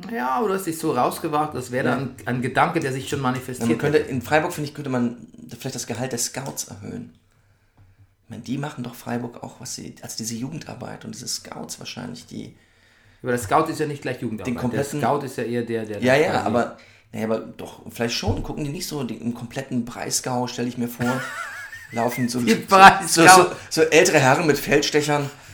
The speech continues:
Speaker 2: alle Rasenplätze ab und gucken nach
Speaker 1: Und die,
Speaker 2: Talenten.
Speaker 1: und verdient plötzlich eine Million im Jahr.
Speaker 2: Ja.
Speaker 1: Ja, ist gut, das gefällt mir. Da kann ich drauf
Speaker 2: Siehst du?
Speaker 1: einsteigen. Okay. Äh, es gibt auch, äh, Trainer, Trainer-Transfers.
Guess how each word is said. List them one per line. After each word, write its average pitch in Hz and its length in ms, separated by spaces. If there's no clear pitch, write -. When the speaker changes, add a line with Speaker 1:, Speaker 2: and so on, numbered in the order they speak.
Speaker 2:
alle 135 280
Rasenplätze 139 680
ab 123 260
und 123 120
gucken 131 240
nach 123 160
Speaker 1:
Und 147 100
die, 151 60
Speaker 2:
Talenten. - 440
Speaker 1:
und 147 100
verdient 151 260
plötzlich 151 280
eine 131 100
Million 127 320
im 117 100
Jahr. 101 400
Speaker 2:
Ja. 147 400
Speaker 1:
Ja, 277 160
ist 190 180
gut, 135 220
das 135 100
gefällt 120 320
mir. 110 60
Da 135 100
kann 147 160
ich 143 60
drauf 147 160
Speaker 2:
Siehst 120 140
du? 107 60
Speaker 1:
einsteigen. 82 180
Okay. 104 400
Äh, 131 300
es - 80
gibt 180 180
auch, 139 300
äh, 120 260
Trainer, 110 520
Trainer-Transfers. 117 1300